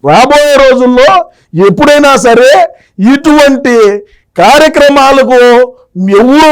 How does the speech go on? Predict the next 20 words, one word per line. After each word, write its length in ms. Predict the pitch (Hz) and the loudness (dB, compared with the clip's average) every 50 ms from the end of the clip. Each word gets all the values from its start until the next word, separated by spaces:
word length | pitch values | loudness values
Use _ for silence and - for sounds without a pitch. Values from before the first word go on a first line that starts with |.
| 285 277 | 0 0
కూడా 180 | 269 269 262 262 269 262 | 0 0 0 0 0 0
తావు 240 | 220 220 240 254 262 247 247 247 | 0 0 0 0 0 0 -2 -2
ఇద్దనేది 540 | 233 190 220 220 233 240 240 240 226 208 208 214 214 240 214 - _ _ - 165 | -2 -2 -2 0 0 2 2 2 2 2 2 2 0 -2 -6 -12 _ _ -4 -2
నా 80 | 226 254 294 294 | 0 2 2 0
యొక్క 160 | 285 285 - 247 | 0 0 0 -2
అభిప్రాయం. 460 | 240 254 226 - - 220 - 180 156 123 - - _ _ 147 147 180 | -2 -2 -2 0 0 2 2 2 0 -2 -6 -14 _ _ -6 -2 0
ఏదో 120 | 240 302 294 294 | 0 0 0 0
మనకు 200 | 294 285 277 262 226 | 0 -2 -2 -2 -2
డబ్బులు 220 | 214 208 226 285 285 277 | -2 -2 0 0 -2 -2
ఇచ్చా-, 280 | 277 - 262 233 202 165 165 | -2 -2 -2 -2 -2 -4 -8
ఇచ్చారు, 440 | 156 - 277 285 302 269 262 254 247 247 - - - _ _ _ _ - 170 | -6 -2 0 0 2 2 2 2 2 0 -2 -4 -12 _ _ _ _ -14 -8
ఇచ్చిన 220 | 151 294 294 311 302 302 | -4 -2 -2 0 0 0
పాట 220 | 294 294 277 285 285 277 269 262 262 262 - - - - - 190 202 | 0 0 2 2 2 2 2 2 0 0 -4 -8 -16 -14 -8 -4 -2
ఈరోజు 340 | 214 220 240 262 294 302 285 262 233 | 0 0 2 2 0 0 0 -2 -2
ఎంతమంది 540 | 233 226 269 269 277 277 277 285 285 285 285 285 277 277 285 277 - - _ _ - 220 | -2 -2 -2 -2 0 0 -2 0 -2 -2 0 0 0 0 -2 -4 -8 -18 _ _ -2 -2
ఇదైనారు, 500 | 226 262 269 294 285 285 269 277 269 277 269 254 240 | 0 2 2 2 2 2 2 2 2 2 2 2 0
ఎంతమంది 460 | 247 240 269 269 277 285 277 285 277 269 269 | 0 0 -2 -2 0 -2 -2 -2 -2 -2 -2
ప్రాణాలు 340 | 233 233 247 262 269 285 277 262 262 | 0 0 2 2 2 2 2 2 2
కోల్పోయినారు, 580 | 262 262 269 277 262 254 254 262 254 262 262 262 254 262 262 262 - - - - 214 214 | 2 0 0 0 0 0 0 2 2 2 2 2 2 2 0 -2 -6 -14 -8 -4 -2 0
ఇండ్లు 320 | 254 277 285 285 285 277 | 0 0 0 0 2 2